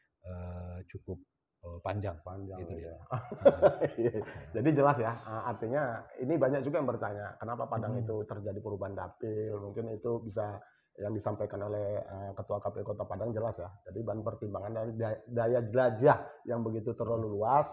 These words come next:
Speaker 2: jadi itu menjadi satu pertimbangan, makanya dapil itu ditambah menjadi enam
Speaker 1: Enam,
Speaker 2: dapil.
Speaker 1: ya. Kalau
Speaker 2: <laughs> Ah.
Speaker 1: dapil itu bertambah,
Speaker 2: Ah,
Speaker 1: artinya
Speaker 2: ah.
Speaker 1: wilayah
Speaker 2: Mm.
Speaker 1: dapil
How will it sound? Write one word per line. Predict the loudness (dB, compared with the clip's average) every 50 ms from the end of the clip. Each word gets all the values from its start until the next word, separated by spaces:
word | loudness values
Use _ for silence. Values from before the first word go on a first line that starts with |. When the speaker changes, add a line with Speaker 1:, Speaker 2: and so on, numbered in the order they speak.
| -6 -10 -8
Speaker 2:
jadi | -6 -2 -2 -2 -2 -4
itu | -2 0 2 2 2
menjadi | 2 -2 -4 -4 -4 -4
satu | -4 -4 -4 -4 -6
pertimbangan, | -8 -8 -8 -8 -6 -4 -4 -4 -4 -4 -6
makanya | -8 -8 -8 -6 -4 -4 -4 -4
dapil | -6 -6 -6 -10 -8
itu | -8 -8 -8
ditambah | -8 -8 -8 -10 -6 -4 -4 -4
menjadi | -4 -6 -8 -8 -8 -10 -10 -12 _ _ _ _ _ -10 -4
enam | -2
Speaker 1:
Enam, | 0 0 0
Speaker 2:
dapil. | -2 -4 -4 -4 -2 -2 0
Speaker 1:
ya. | 6 8 8 8 8 8 6 6 8
Kalau | 8 10 10 10 10 10 8 6 4 2
Speaker 2:
<laughs> | -4 -8 -4
Ah. | -2 4 6
Speaker 1:
dapil | 6 6 6 6 6 6 6 6
itu | 2 0 -2 -2 -2
bertambah, | -2 -2 -2 0 -2 -2 0 2 2 0 0 0 0
Speaker 2:
Ah, |
Speaker 1:
artinya | 0 0 0 2 0 0 0 2 0 -2 -2 -4 -4
Speaker 2:
ah. | -4 0 4
Speaker 1:
wilayah | 6 6 8 8 8 8 8 6 4 4 0 -8 _ _
Speaker 2:
Mm. | -18 -18 -10 -4 2
Speaker 1:
dapil | 4 4 4 4 4 2 2